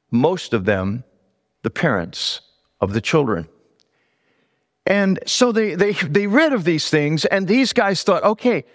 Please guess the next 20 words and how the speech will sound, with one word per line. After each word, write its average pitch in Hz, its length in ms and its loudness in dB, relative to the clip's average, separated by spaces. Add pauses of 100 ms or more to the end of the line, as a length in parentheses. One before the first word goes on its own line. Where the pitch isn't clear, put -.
(140)
is 196 260 0
this - 440 -2 (300)
real, 254 400 4
or 254 500 2
is 180 140 0
this 196 140 2
just 233 240 0
an 190 100 2
emotional?" 202 440 0 (160)
So 226 180 2
they, 202 280 0
they 196 200 0
actually, 220 600 2
in 165 100 -2
these 160 180 0
studies, 240 480 2
take 233 300 0
them 180 240 0 (160)
years 294 800 2 (100)
later 165 580 0